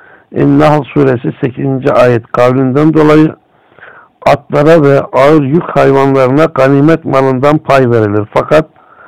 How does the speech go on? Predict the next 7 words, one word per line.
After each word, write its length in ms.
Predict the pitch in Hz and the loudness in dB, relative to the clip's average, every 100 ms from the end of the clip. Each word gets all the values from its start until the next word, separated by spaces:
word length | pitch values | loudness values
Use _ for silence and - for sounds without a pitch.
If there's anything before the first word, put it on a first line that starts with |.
| - - _ - | -20 -20 _ -2
ağır 260 | 139 156 | 2 4
yük 140 | 165 190 | 2 -2
hayvanlarına 920 | - 135 139 135 139 135 135 131 151 | -2 0 0 2 0 2 0 0 0
atlardan 760 | 143 135 - 143 135 156 143 | 0 -2 -2 0 0 0 0
daha 200 | 131 151 | 0 -2
çok 300 | 156 131 123 | -2 -6 -4
pay 300 | - 139 160 | -2 0 -2